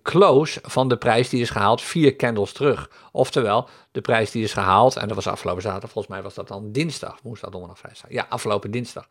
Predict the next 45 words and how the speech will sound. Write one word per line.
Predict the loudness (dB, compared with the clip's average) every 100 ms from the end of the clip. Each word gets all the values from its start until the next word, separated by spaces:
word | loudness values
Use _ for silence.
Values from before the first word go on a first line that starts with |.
| _ _ _ -10
En | -4
als | -4 -4
je | -2
kijkt | 0 2
naar | 0
die | 2
prijs | 2 2 2
van | -2 -2
dinsdag, | 2 2 2 -2 0
vijf | -2 -2 -2
januari, | -2 0 0 0 -2
de | -4
close | 4 6 6
van | 2
die | -4
prijs | -2 -4
was, | -4 -8 _ _ _ _
of | -20 -16
van | -8
die | -6
candle | -4 -2 -2
was | -4
tweeëndertigduizend | -2 0 0 0 -2 -2 -4 -4 -4 -4
dollar. | -2 0 0
Nou, | 2
die | 2
prijs | 2 2 2
is | 0
dinsdag | -2 -2 0 -2
niet | -2 -4
gehaald. | -4 -4 -4 -10 _ _ -20 -20 -12
Woensdag, | -2 -2 -2 -4 -4 -6 _
of, | -6 -4 -2
eh, | -2 -2 -2
eh, | -2
ge-, | -2
eh, | 2 2 4 2
zondag | 4 4 4 0
hoefde | -4 -4
de | -2
prijs | 2 2 0
nog | -4
maar | -2 -2
te | 0
dalen | 0 0 -2 -6